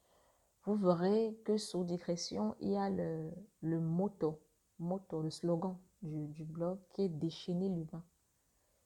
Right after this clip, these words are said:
Je me suis souvent sentie enchaînée. Pas souvent, je me suis pratiquement toujours sentie enchaînée. Et, euh,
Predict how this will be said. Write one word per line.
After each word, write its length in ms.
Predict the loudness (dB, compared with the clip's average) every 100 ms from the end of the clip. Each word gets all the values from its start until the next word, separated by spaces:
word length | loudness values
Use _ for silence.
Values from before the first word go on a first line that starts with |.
| _
Je 60 | -4
me 60 |
suis 200 | -2 -4
souvent 460 | -8 -6 -4 -2 -2
sentie 400 | -2 -6 -6 -4
enchaînée. 560 | -4 -6 -8 -8 -8 -10 _ _ _ _ _ _ _ _ _ -4
Pas 120 | -4
souvent, 440 | -2 -6 -4 -6 -6
je 60 | -8
me 140 | -6
suis 400 | -6 -6 -4 -6 -10 _ -8
pratiquement 500 | -6 -6 -6 -4 -6
toujours 420 | -6 -8 -6 -8
sentie 360 | -8 -10 -8 -10
enchaînée. 500 | -10 -10 -10 -10 -14 _ _ _ _ _ _ _ _ _ _ -6
Et, 320 | -4 -4 -6
euh, 280 | -8 -10